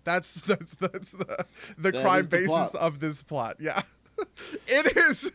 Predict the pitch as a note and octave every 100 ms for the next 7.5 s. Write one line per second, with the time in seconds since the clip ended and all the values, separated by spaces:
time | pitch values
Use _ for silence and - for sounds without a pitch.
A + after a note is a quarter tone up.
0 | _ - - - B3 C#4 D4 D4 C#4 C#4+
1 | A#3+ G#3 A3+ A3 A3+ A3+ A3 A4+ C5 -
2 | - A3+ A#3 - - G3+ A2+ A#3 C#4 C#4+
3 | C5 C5 D#4 G#3 B3+ - A#3 G#3 G#3+ G3
4 | F#3 - - - E3+ D#3 E3 D#3 - F#3
5 | E3+ D#3+ C#3+ B2+ A2+ G#2+ A2 - - -
6 | _ - D4 D#4+ D#4 G#3 D#3+ G3+ F#3+ G#3
7 | B3 B3+ - - -